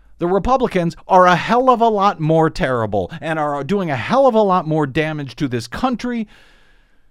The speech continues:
to the world, than Democrats have ever done. And if you don't like Democrats,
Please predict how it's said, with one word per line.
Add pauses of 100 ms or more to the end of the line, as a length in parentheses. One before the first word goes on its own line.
(460)
to
the
world, (680)
than
Democrats
have
ever
done.
And
if
you
don't
like
Democrats,